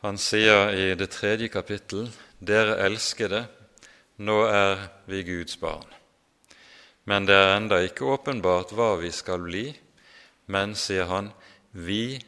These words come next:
vet, vi vet at når han åpenbares, skal vi bli ham like, for vi skal se ham som han er."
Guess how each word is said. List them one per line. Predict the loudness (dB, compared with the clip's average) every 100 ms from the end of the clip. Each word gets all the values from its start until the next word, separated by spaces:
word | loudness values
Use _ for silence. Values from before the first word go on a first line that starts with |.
| _
vet, | -14 -4 -2 -2 -6 -16 -16 -16 _ _ _ _ _ _ _ _ _ _ _ _ _ _ -12
vi | -6 -4 -4 -8 -12
vet | -2 -2 -2 -8 -14 -14 -14 _ _ _ _ -20 _ -8
at | -6
når | -2 2 4 2 0
han | -2 -2 -2
åpenbares, | -2 -2 -4 -4 0 0 -2 -4 -6
skal | -6 -4
vi | -4 -4
bli | -4 -4
ham | -4 -4
like, | -6 -8 -10 -14 -14 _ _ _ _ _ _ _ _ _ _
for | -6 -2 0
vi | 0 -4 -6
skal | -10 -6 -6 -4
se | -2 -2 -2 -2
ham | -6 -8 -18 _ _
som | -10 -6 -6 -8 -12 -10
han | -8 -10
er." | -12 -18